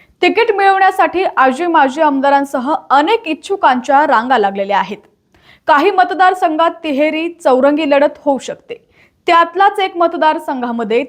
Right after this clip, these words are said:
तिरंगी लढत होण्याची शक्यता आहे. तो म्हणजे सोलापूर जिल्ह्यातील पंढरपूर मंगळवेढा मतदारसंघ. इथं तिरंगी लढत का होऊ शकते,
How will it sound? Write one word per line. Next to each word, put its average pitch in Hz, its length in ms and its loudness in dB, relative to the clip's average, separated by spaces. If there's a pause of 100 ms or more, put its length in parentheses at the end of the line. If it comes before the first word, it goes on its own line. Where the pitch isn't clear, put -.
(140)
तिरंगी 349 380 2
लढत 311 280 2
होण्याची 254 360 -6
शक्यता 190 380 -10
आहे. 165 240 -10 (520)
तो 208 80 0
म्हणजे 269 440 2 (240)
सोलापूर 381 500 2
जिल्ह्यातील 339 480 -4
पंढरपूर 294 640 -4
मंगळवेढा 233 640 -2
मतदारसंघ. 214 680 -2 (340)
इथं 233 280 -2 (240)
तिरंगी 330 360 2
लढत 330 280 2 (200)
का 330 120 6
होऊ 381 300 0
शकते, 349 600 -8